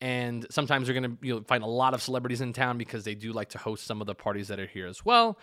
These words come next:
It'll also be one of the most expensive times to visit Las Vegas other than, like, New Year's. Uh, this is really put up there with New Year's, um,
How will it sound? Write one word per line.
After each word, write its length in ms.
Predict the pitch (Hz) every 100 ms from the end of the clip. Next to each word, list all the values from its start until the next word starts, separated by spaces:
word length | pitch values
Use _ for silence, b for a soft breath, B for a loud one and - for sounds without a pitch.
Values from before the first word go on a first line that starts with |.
| B B B
It'll 200 | 131 131
also 200 | 120 123
be 120 | 127
one 100 | 120
of 60 |
the 40 | 113
most 220 | 117 -
expensive 560 | 117 - 135 123 127 -
times 480 | 127 113 110 110
to 220 | - 123 107
visit 360 | 135 117 110
Las 240 | 107 104 -
Vegas 400 | 104 98 101 -
other 180 | 117 110
than, 200 | 107 104
like, 180 | 98 113
New 120 | 110
Year's. 440 | 101 80 53 - - b b b
Uh, 180 | 104
this 200 | 101 113
is 100 | 120
really 280 | 113 156 139 123 _
put 180 | - 147
up 160 | 135 -
there 160 | 117
with 440 | 110 110 135 - 123
New 180 | 139
Year's, 560 | 135 135 131 127 117 - b b b b
um, 460 | 113 107 101 101